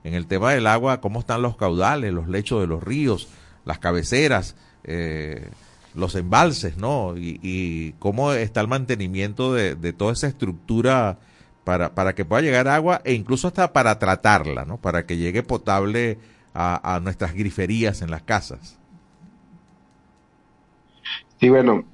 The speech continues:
Speaker 2: ahí hay o-, otro, eh, eh, tal como tú lo mencionaste al inicio, hay una competencia bien, bien triste por el primer lugar en cuál se desempeña de,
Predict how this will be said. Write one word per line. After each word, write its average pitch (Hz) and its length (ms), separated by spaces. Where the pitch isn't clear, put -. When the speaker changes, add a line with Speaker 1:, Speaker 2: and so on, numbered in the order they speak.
Speaker 2:
ahí 120 340
hay 170 280
o-, - 260
otro, 143 400
eh, 120 200
eh, 117 380
tal 120 160
como 165 220
tú 127 80
lo 123 100
mencionaste 139 480
al 151 100
inicio, 139 360
hay 113 120
una 139 160
competencia 147 680
bien, 160 540
bien 120 220
triste 156 360
por 131 200
el 113 80
primer 110 320
lugar 135 320
en 147 140
cuál 135 480
se 131 180
desempeña 107 540
de, 123 180